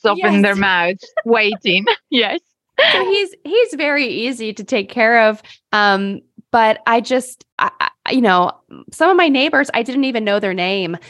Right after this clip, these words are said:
Speaker 2: five years ago. And now they come into my house, I go into their house, we help each other. And, um, it's wonderful.
Speaker 1: The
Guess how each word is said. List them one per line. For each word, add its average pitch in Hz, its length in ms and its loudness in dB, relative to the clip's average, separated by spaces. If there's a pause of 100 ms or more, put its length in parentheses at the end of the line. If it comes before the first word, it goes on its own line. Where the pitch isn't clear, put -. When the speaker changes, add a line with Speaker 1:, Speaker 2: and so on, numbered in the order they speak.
(120)
Speaker 2:
five 180 320 2
years 185 240 2
ago. 170 420 2 (220)
And 202 220 0
now 202 760 4
they 196 160 0
come 214 260 -4
into 214 160 -4
my 208 160 0
house, 202 360 0
I 202 80 2
go 190 180 2
into 196 160 2
their 190 240 2
house, 196 500 0
we 196 100 -6
help 190 260 0
each 220 180 -8
other. 190 640 2
And, 175 560 -2
um, 170 420 -2
it's - 260 -6
wonderful. 180 560 -4 (960)
Speaker 1:
The 190 120 2